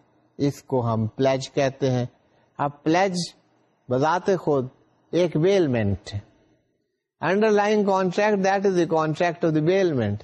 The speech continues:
تو بیلمنٹ میں جو جو چیزیں ہوں گی، پلیج میں almost all that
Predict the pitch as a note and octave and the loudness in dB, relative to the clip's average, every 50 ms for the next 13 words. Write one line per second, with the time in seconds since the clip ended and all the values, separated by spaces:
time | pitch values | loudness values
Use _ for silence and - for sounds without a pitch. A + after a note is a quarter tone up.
0 | - - C3+ B2 C3 D3+ F3 G3+ G#3+ G#3+ G#3 G#3 G#3 G3 G3 G3 F#3+ F3 F3+ F3+ | -8 -8 -4 -2 0 2 2 2 2 2 2 2 2 2 2 2 2 2 2 2
1 | F3+ F3+ F3+ E3 - F3+ F3 F3+ F#3+ F#3+ F#3 F3 F3+ F3+ F3 F3 E3+ E3+ E3+ - | 4 2 2 2 2 0 2 2 2 2 2 2 2 2 2 2 2 0 -2 -6
2 | _ _ _ _ _ _ _ _ _ _ - D3+ E3 E3+ F3 D#3+ D#3+ D#3 D#3 D3+ | _ _ _ _ _ _ _ _ _ _ -2 0 2 2 2 2 0 2 2 2
3 | D3 C#3+ C3+ C3+ C#3+ D3+ D#3 D3 C#3+ C#3 C#3 C3+ C3 - - - - - - C3 | 2 2 2 2 2 2 0 0 0 0 0 -2 -4 -6 -14 -20 -16 -6 -2 0
4 | C3 C3+ C#3+ C#3 C3 C3 A#2+ A#2+ | 0 2 0 0 0 0 0 0